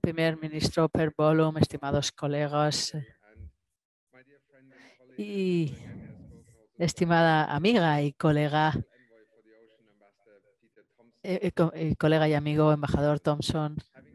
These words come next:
señores y señoras, habiendo escuchado los comentarios que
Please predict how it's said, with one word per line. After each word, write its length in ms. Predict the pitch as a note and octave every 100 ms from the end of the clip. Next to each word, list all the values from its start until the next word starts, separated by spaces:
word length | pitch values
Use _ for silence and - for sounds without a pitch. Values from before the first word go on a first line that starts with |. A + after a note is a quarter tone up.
| _ _
señores 500 | - - E3 D#3 D3 D#3
y 40 |
señoras, 580 | - C#3+ A2+ A#2 - -
habiendo 320 | E3+ F3 F#3
escuchado 640 | E3+ - - F#3+ F#3+ E3 D3+
los 240 | C#3+ -
comentarios 680 | - C#3+ C#3+ C#3+ D3 D3 -
que 340 | D#3 D3+ C#3+